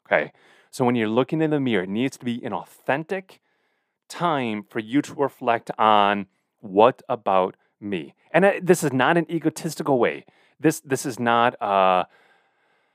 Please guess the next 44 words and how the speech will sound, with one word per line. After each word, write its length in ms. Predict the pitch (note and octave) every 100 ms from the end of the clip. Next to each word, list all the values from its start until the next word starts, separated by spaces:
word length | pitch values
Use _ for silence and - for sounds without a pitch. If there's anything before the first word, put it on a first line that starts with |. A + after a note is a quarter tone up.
| _ _ _ -
um, 240 | G2+ G2
a 60 | G#2+
self-centered 760 | - D3 D3 - C#3 C#3+ C3+
way. 220 | G2+ - - _
Yes, 240 | D3 D#3+ F3+
you, 220 | F3 D#3 -
you 100 | C#3
have 200 | A#2 G#2+ B2+
to 60 |
be 80 | D3+
s-, 160 | - -
you 180 | A#2 A#2
have 300 | - C3 C3
to 60 | C3+
be 120 | C#3
selfish, 640 | - - A2+ - B2+ -
you 60 | B2
know, 120 | A2+
o-, 180 | G#2+ -
in 120 | A#2+
order 240 | A#2 G#2+ A2+
to 60 |
be 100 | A2+
selfless. 580 | B2+ B2 A#2 - F#2+ -
I've 120 | G2+
talked 240 | - A2 -
about 200 | A2+ -
that 120 | A2+
before. 340 | B2 - G#2+
You 100 | G2+
have 220 | E2+ F#2+ -
to 80 | B2
take 200 | B2+ -
care 160 | A#2+
of 80 | C3+
yourself, 420 | D#3 - E2 E2 _ _ _
but 140 | - B2+
this 160 | D#3+
is 140 | D3 B2+
not 360 | B2 C#3+ D#3
in 140 | C#3 A2+
a 120 | G#2
narcissistic 760 | G2+ C3+ - C#3 C3 - A#2
way. 280 | G2+ D2+ B1+